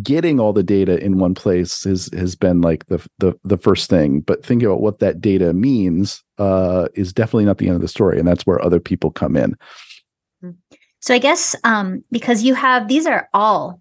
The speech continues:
Speaker 2: biosynthetic gene clusters you're pulling from, from genomes, and so kind of
Speaker 1: Mm-hmm.
Speaker 2: comparing it to other repositories out there, like MyBig, for example.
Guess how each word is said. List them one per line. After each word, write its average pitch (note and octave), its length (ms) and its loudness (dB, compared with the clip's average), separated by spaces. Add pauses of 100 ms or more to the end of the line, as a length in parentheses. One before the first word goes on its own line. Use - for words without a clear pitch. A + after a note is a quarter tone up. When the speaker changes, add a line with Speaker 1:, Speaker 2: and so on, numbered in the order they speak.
(120)
Speaker 2:
biosynthetic F3 480 -2
gene E3+ 180 -6
clusters F3 400 -8
you're F3+ 80 0
pulling F#3 400 -2
from, E3+ 320 -6
from E3 220 -6
genomes, F3 520 -4
and F#3 120 -6
so G#3 240 0
kind A3+ 200 -2
of A#3 80 0
Speaker 1:
Mm-hmm. G#3 180 -8
Speaker 2:
comparing G#3+ 420 0
it G3 140 -14
to - 180 -10
other F#3 260 0
repositories F3+ 800 -2
out F3+ 140 2
there, E3+ 100 0
like E3 120 -2
MyBig, F3 440 -2
for - 140 -14
example. E3+ 560 -6